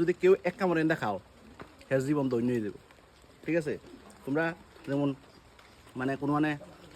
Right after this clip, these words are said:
তীর্থস্থানে যাইলে জীবন মনটারে যেমন মনে হয় একটু পবিত্র পবিত্র মনে হয়, সেম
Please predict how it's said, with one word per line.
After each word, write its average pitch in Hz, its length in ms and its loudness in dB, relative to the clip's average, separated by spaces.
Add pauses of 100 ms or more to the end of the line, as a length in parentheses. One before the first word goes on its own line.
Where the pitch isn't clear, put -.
(100)
তীর্থস্থানে 165 500 0
যাইলে 147 200 2 (320)
জীবন 135 240 0
মনটারে 139 460 2
যেমন 156 140 0 (140)
মনে 143 140 0
হয় 139 200 -2
একটু - 180 -12
পবিত্র 151 280 -2 (100)
পবিত্র 131 220 -4 (100)
মনে 123 140 -4
হয়, 123 100 -8 (160)
সেম 135 200 0